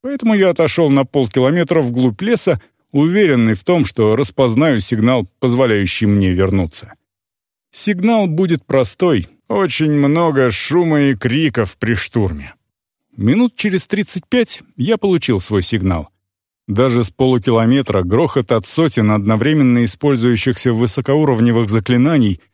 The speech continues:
немедленно распугал всю живность, прыснувшую подальше от замка, как от лесного пожара. Рядом, не трогая друг друга, бежали заяц и хорек, косуля и волк. Я тут же в стелсе телепортнулся на верхушку высокого дерева.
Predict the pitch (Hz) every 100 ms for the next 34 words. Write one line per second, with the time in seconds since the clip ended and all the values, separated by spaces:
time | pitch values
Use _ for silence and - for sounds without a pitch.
0 | _ 113 123 165 202 175 190 170 165 -
1 | 175 175 185 - 185 160 175 202 139 107
2 | - _ - 233 233 185 208 156 - 175
3 | 151 190 170 185 147 165 151 131 185 151
4 | 143 113 147 147 139 139 - 117 104 101
5 | 101 98 90 - - _ _ _ _ 123
6 | 170 196 147 120 123 - 196 196 196 170
7 | 190 170 180 190 120 95 - _ - 113
8 | 143 196 185 170 123 135 175 160 - 123
9 | 139 113 98 87 _ _ - 117 92 127
10 | 120 107 - 107 90 85 76 - _ _
11 | _ _ _ _ _ _ 98 98 180 208
12 | - 190 175 226 - - 139 143 - 196
13 | - 190 180 170 - 165 208 214 208 190
14 | 180 165 131 233 214 233 214 202 214 196
15 | 220 220 139 135 117 104 92